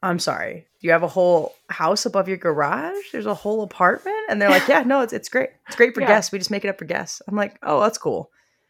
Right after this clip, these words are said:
Speaker 1: They were the ones that lived down the
Speaker 2: Yeah.
Speaker 1: street from that mobster, though.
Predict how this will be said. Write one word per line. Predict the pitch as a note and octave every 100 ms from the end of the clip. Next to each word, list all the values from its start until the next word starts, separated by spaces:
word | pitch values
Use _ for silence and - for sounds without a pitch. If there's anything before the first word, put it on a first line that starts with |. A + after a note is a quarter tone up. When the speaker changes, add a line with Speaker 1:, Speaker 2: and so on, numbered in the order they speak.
| _ _
Speaker 1:
They | G3+
were | A3
the | A3+
ones | G#3 F#3
that | F3
lived | D#3+ E3
down | D#3+
the |
Speaker 2:
Yeah. | A3
Speaker 1:
street | F#3+ A3+
from | E3
that | D3+ C#3 -
mobster, | D#3 D3 - D2
though. | A#1+ B1+